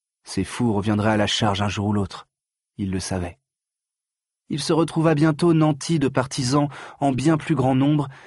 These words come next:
et dut admettre que l'intervention de Saren, malgré les revers temporaires qu'elle avait causés, se révélait en fin de compte plutôt bénéfique. Elle avait prouvé aux gens que, aussi affamés soit-on,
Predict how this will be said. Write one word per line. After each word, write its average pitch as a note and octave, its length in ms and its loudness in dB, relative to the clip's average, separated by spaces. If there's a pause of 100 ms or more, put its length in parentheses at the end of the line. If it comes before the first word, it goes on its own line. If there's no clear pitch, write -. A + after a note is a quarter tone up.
(160)
et C#3 100 2
dut C#3 140 2
admettre C#3+ 420 0
que - 100 -4
l'intervention A#2+ 720 0
de A2+ 80 0
Saren, A#2+ 460 0
malgré G#2+ 400 0
les G#2+ 100 0
revers G#2+ 380 0
temporaires A2+ 520 -2
qu'elle G#2 160 -2
avait G2 160 0
causés, A#2+ 360 0 (480)
se - 160 -6
révélait F3 340 2
en E3+ 100 2
fin D#3+ 200 0
de D#3 80 0
compte E3+ 300 -2
plutôt E3+ 360 0
bénéfique. A#2+ 680 -2 (720)
Elle D3 140 2
avait D3 160 2
prouvé E3+ 260 2
aux D3 140 4
gens D#3+ 260 0
que, G#2+ 300 -2 (240)
aussi A2 360 -2
affamés A#2 360 0
soit-on, C#3+ 440 -2